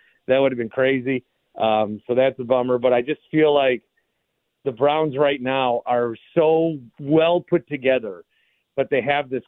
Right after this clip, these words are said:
quarterback that I don't even know, I don't even know under what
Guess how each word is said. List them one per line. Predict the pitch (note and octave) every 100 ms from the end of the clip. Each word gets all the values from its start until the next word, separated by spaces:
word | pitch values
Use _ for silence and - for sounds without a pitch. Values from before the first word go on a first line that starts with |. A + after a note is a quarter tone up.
| -
quarterback | E3+ F3 D3+ A2 G2 F#2+ - _ _ _
that | B2 B2 A#2 _ -
I | - C#3+
don't | D#3
even | D#3 D3
know, | D3 C#3+ C#3+
I | C#3+
don't | D#3 E3
even | D#3
know | D3+ D3+
under | C#3
what | C3+ C#3+